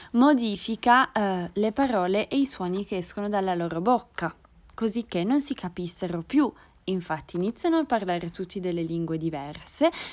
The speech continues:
e smettono di costruire questa torre altissima perché non si capiscono più.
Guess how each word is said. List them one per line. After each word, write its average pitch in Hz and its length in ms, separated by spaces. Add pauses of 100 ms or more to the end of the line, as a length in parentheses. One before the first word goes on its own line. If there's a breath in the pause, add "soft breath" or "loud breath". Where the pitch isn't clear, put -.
(140 loud breath)
e - 220
smettono 170 640
di 165 140
costruire 185 580
questa 175 320
torre 202 360
altissima 311 680
perché 190 360
non 277 180
si 202 140
capiscono 214 640
più. 262 300